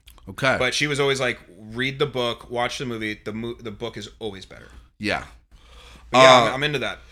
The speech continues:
Speaker 1: So yeah, let's, uh, yeah, check out Dune.
Speaker 2: I will.
Speaker 1: And get back to me.
Speaker 2: I will.
Speaker 1: Um, Scott watched it, and he loved it too.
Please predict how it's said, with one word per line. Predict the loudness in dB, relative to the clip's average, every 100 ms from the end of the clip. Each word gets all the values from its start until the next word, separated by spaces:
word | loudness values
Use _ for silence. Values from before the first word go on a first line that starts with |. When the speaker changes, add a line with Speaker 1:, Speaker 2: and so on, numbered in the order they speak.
| -20 -20 -8
Speaker 1:
So | 0 4
yeah, | 6 6 6
let's, | 4 4 2 2 0 4
uh, | 6 8 6 4 0
yeah, | 0 2
check | 4 6
out | 6
Dune. | 6 4 2 -14 -20 -6
Speaker 2:
I |
will. | 0 0 -2 -6
Speaker 1:
And | -2
get | 2 4
back | 4 4
to | -4
me. | -14 -16 -20 _
Speaker 2:
I | -4
will. | -4 -4 -8 -6 0
Speaker 1:
Um, | 2 4 2 0 -2
Scott | 0 4 6
watched | 6 4 4
it, | -2 -4 -10 -20 _ -20 -20 -20 _ _ _ _ _ _ _ -10 0
and | 2 4 0 -2
he | 0
loved | 4 2 2
it | -2
too. | -2